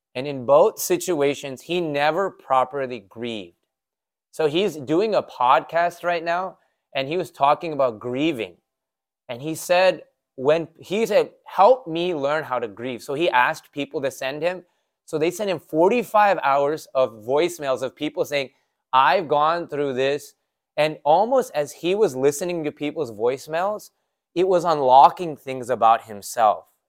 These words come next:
It was allowing him to grieve through his dad's death and his brother's death. And as I was listening to the podcast, a few things really stuck out to me.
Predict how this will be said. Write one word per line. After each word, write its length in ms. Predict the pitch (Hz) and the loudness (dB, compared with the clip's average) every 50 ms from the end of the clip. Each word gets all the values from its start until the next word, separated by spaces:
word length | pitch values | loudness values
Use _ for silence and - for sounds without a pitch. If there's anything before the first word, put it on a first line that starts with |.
| _ _ | _ _
It 100 | - 165 | -2 0
was 180 | 180 190 170 175 | 2 2 2 2
allowing 680 | 165 139 135 135 143 143 156 175 185 208 214 226 214 | 0 0 4 6 6 8 8 8 8 6 4 2 0
him 440 | 190 160 143 147 151 160 180 185 160 - | -4 -6 -6 -4 -4 -4 -6 -8 -10 -12
to 120 | - 160 139 | -12 -12 -12
grieve 600 | 113 104 123 127 135 143 147 156 165 160 - _ _ | -12 -12 -10 -8 -8 -6 -4 -4 -6 -6 -8 _ _
through 220 | - 139 139 135 | -6 -4 -4 -4
his 180 | 123 120 107 95 | -4 -6 -10 -6
dad's 480 | _ 127 127 143 156 175 185 156 139 | _ 2 4 4 6 4 2 0 -2
death 220 | 170 180 190 185 - _ _ _ _ _ _ | -2 -2 0 -2 -4 _ _ _ _ _ _
and 180 | _ 123 123 117 | _ -6 -6 -6
his 160 | 127 117 104 | -6 -10 -12
brother's 580 | 107 92 107 113 113 120 117 123 117 104 87 87 | -12 -6 -4 -2 -2 -2 -2 -4 -4 -6 -8 -12
death. 320 | 85 95 101 101 82 - _ _ _ _ _ _ _ _ _ _ _ _ _ _ _ _ _ _ _ | -8 -6 -6 -6 -6 -8 _ _ _ _ _ _ _ _ _ _ _ _ _ _ _ _ _ _ _
And 80 | 135 147 | -4 -2
as 120 | 165 180 | 0 2
I 40 | 226 | 2
was 100 | 226 170 | 0 2
listening 360 | 135 143 180 180 - 220 214 - | 0 -2 -2 -4 -4 -8 -8 -6
to 80 | 185 | -2
the 100 | 156 143 | -2 -4
podcast, 540 | - - - 131 143 143 - - 143 - - | -2 0 2 4 4 2 2 -2 -8 -8 -10
a 60 | 139 | -14
few 380 | - - - - 143 170 214 233 | -16 -16 -12 -8 -6 -4 -4 -4
things 460 | - _ 165 160 160 165 160 - - _ _ _ _ _ _ _ | -6 _ -6 -4 -4 -6 -8 -12 -14 _ _ _ _ _ _ _
really 360 | - 123 139 165 202 226 240 185 | -10 -4 0 0 0 0 -2 -4
stuck 340 | - - - 135 120 - | -8 -8 -6 -6 -2 2
out 280 | 123 113 117 123 120 - | 4 4 4 4 2 -4
to 100 | - 110 | -12 -16
me. 240 | 98 90 87 87 | -16 -16 -18 _